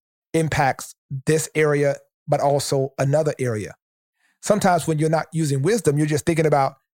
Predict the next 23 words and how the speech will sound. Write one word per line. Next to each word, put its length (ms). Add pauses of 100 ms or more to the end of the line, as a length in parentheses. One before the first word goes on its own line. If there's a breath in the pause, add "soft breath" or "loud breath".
(140)
you 100
know, 140
what's 420
gonna 240
impact 460
me? 340 (320)
What's 160
gonna 200
impact 380
my 200
department? 480 (160)
What's 180
gonna 200
impact 380
my 300
company? 480 (400 soft breath)
Versus 280
thinking 260
about 200
how 340
does 280
your 240
decision 840